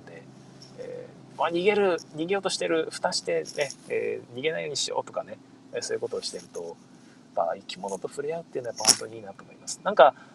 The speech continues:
その娘なんですけども、娘が最近動物の森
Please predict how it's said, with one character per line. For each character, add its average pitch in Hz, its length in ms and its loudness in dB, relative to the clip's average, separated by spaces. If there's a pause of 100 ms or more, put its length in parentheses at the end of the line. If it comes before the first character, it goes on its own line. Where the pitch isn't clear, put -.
(120)
そ 147 80 -6
の 131 220 2
娘 214 300 0
な 165 100 8
ん 117 60 -4
で 104 60 -8
す - 80 -12
け 101 80 -4
ど - 60 -6
も、 - 160 -14
娘 214 500 -6
が 160 120 2
最 160 240 -2
近 147 440 -2 (120)
動 151 180 10
物 190 220 0
の 185 120 2
森 160 640 0